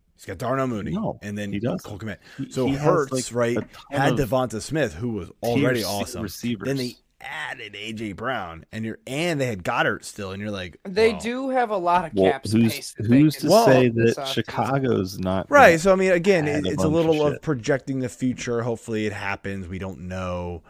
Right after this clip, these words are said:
Speaker 1: Um,
Speaker 2: Correct me if I'm wrong, but I wanna say Chicago has a ass ton of money to, to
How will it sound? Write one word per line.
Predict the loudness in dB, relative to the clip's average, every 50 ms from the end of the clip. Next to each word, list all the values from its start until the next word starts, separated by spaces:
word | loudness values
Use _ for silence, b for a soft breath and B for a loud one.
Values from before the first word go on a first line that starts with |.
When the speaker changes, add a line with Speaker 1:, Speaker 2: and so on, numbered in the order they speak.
| B B B B B B
Speaker 1:
Um, | -4 -2 -2 -2 -2 -4 -4 -6 -8 -10 -10 -12 -10 -6
Speaker 2:
Correct | -2 -2 -2 -2 -2 -4
me | -4
if | -2 0
I'm | 0 0 0 0 0
wrong, | 0 0 0 0 -4
but | -6
I | -4 -4
wanna | -4 -4 -6 -6 -10
say | -10 -10 -10 -10
Chicago | -10 -14 -16 -12 -8 -6 -6 -6 -6 -10 -12 -12
has | -14 -18
a | -20 -20 -20 _ -18 -16 -14 -12 -12 -14 -16 -16 -20 _ _ _ _ -20 -20 -20 -16 -12 -10
ass | -10 -10 -10 -14
ton | -10 -8 -8 -6
of | -6
money | -6 -8 -8 -8 -10 -12
to, | -14 -14
to | -16